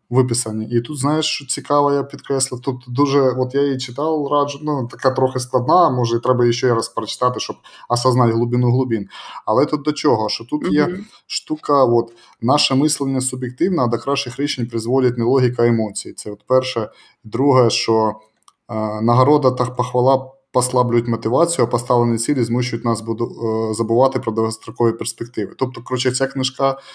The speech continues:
Speaker 1: е, про те, як мозок працює для, ну, не нейрохірургів якихось, а от якраз для менеджерів. І тут є такі трохи цікаві інсайти, котрі можна прочитати. Не знаю, наскільки вони, типу, правдиві, там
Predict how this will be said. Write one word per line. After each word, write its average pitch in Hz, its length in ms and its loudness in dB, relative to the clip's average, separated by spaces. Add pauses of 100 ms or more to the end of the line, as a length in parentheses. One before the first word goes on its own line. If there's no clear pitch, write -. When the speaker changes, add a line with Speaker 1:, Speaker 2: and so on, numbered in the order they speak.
(320)
Speaker 1:
е, 113 240 2 (500)
про 123 120 2
те, 156 400 4
як 123 180 2
мозок 131 380 2
працює 123 680 0
для, 117 520 2
ну, 131 140 0
не 107 480 -4
нейрохірургів 123 800 0
якихось, 104 440 -12
а - 20 -2
от 104 120 -8
якраз 104 300 -2
для 104 100 -8
менеджерів. 123 560 -2 (360)
І 110 360 -8
тут 139 200 -8
є 135 60 -2
такі 120 260 -12
трохи 127 340 -4
цікаві 123 380 2
інсайти, 135 400 0
котрі - 280 -10
можна 110 200 -2
прочитати. - 500 -2
Не 113 80 0
знаю, 120 180 0
наскільки - 340 -4
вони, 113 220 2
типу, - 240 -12
правдиві, 120 460 0
там 110 280 -2